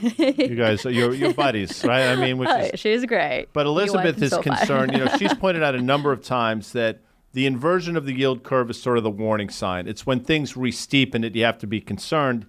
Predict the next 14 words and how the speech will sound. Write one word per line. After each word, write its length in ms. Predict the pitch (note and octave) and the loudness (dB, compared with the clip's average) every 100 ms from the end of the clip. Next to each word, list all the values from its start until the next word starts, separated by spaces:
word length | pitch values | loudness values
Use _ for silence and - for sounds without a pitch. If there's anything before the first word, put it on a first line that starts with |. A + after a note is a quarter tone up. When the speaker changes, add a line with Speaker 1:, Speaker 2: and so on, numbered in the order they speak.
| - | -10
Speaker 2:
Two-year 480 | - G3+ F#3 F3+ | -2 0 2 0
versus 320 | E3+ C#3+ - - | 0 -2 -4 -6
thirty-year, 580 | - D#3+ D3+ C#3+ C#3+ | 0 2 2 2 4
I 60 | C3 | 4
think, 260 | - C#3 - | 2 -6 -6
flattened 480 | - C3+ C3+ B2+ | -6 0 0 2
out 220 | B2+ B2+ A2 | 2 2 2
earlier 380 | C3 C3 C3 B2 | 2 2 2 0
this 240 | A#2+ - | -2 -2
week. 360 | B2+ A#2+ - - _ _ - | 0 0 -2 -12 _ _ -4
Two 220 | - F3 | 0 0
tens 640 | - - D3 D3 C#3+ - | -2 0 2 2 0 -2
are 60 | B2 | -4
probably, 720 | - C3 B2 A#2+ A#2+ A#2 | 0 0 0 0 0 0